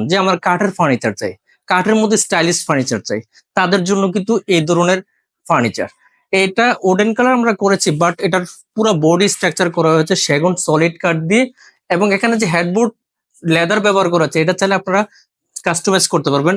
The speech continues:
অনেকে ড্রাফটিং করতে পারবেন, নন ড্রাফটিং করতে পারবেন, অন্যান্য ডিজাইন অ্যাড করতে পারবেন অথবা ভেলভেট ফেব্রিক্স অ্যাড করে করতে পারবেন। এটা আমরা, আহ,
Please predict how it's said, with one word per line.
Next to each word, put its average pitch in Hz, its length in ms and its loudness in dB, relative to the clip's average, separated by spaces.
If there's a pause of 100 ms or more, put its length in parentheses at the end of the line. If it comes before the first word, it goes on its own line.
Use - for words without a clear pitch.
অনেকে 160 280 0 (100)
ড্রাফটিং 165 400 -2
করতে 175 220 0
পারবেন, 165 240 0 (380)
নন 156 280 2 (100)
ড্রাফটিং 196 340 -2
করতে 170 280 0
পারবেন, 165 200 2
অন্যান্য 175 340 2 (140)
ডিজাইন 160 300 2
অ্যাড 151 140 -2 (100)
করতে 165 200 -2
পারবেন 156 240 0 (140)
অথবা 180 280 0 (440)
ভেলভেট 165 460 0 (100)
ফেব্রিক্স 160 420 0
অ্যাড 170 220 0
করে 165 140 2
করতে 135 320 0
পারবেন। 151 220 0 (120)
এটা 196 180 -2
আমরা, 202 140 2 (360)
আহ, 143 220 0